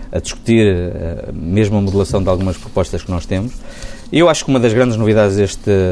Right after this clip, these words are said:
desta estratégia de, de crescimento, eh, de Portugal, eh, é que nós aqui estamos a comprometermos com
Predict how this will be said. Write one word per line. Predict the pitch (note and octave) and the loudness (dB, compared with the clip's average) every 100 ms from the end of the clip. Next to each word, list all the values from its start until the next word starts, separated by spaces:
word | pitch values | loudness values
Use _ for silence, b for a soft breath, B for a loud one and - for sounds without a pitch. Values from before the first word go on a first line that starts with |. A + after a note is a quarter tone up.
| F2+ | 0
desta | G2 - | -2 0
estratégia | G2 G#2 F#2 G#2 F#2 F#2 | -2 -2 0 0 2 0
de, | E2+ F2+ | 0 -2
de | F2 | -4
crescimento, | - - G2 G2+ F#2+ - B B B B | -8 -4 0 0 -2 -12 B B B B
eh, | - F2+ E2+ E2+ | -2 0 0 -2
de | E2+ E2 G2+ | -2 -4 -4
Portugal, | - - G2 G2+ G#2+ C3 - - - B B B | -4 -2 2 4 4 0 -6 -20 -18 B B B
eh, | G#2+ G2 F#2+ F2+ - | 0 2 0 0 2
é | A#2+ | 0
que | G#2+ - B2 B2 B2 | 0 -2 2 4 4
nós | B2 C3+ | 4 4
aqui | A#2+ C3 | 2 -2
estamos | - C3+ B2 | -2 0 0
a | |
comprometermos | - B2 A2+ A2 G2+ A#2 A2+ | 0 -2 -2 -2 0 0 0
com | - A#2 A2 G#2+ | -2 0 2 0